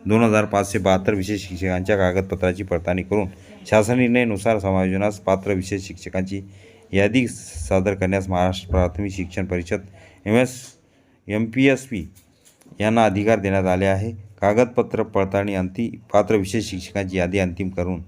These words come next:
या कार्यालयास उपलब्ध करून देण्याची कार्यवाही तीस दिवसामध्ये पूर्ण करण्याबाबत कळवण्यात आले आहे. त्यानंतर प्रत्यक्ष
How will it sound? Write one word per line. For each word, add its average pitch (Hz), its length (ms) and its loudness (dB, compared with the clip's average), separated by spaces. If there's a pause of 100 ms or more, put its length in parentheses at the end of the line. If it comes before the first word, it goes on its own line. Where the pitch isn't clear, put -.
(520)
या 113 120 6
कार्यालयास 95 480 0
उपलब्ध 95 380 -4
करून 90 260 -4
देण्याची 85 380 -6
कार्यवाही 92 400 0
तीस 98 240 -4
दिवसामध्ये 85 480 -4
पूर्ण 85 260 -8
करण्याबाबत 85 640 -2 (420)
कळवण्यात 113 420 6
आले 87 160 2
आहे. 76 200 -4 (340)
त्यानंतर 123 340 2
प्रत्यक्ष 113 440 -2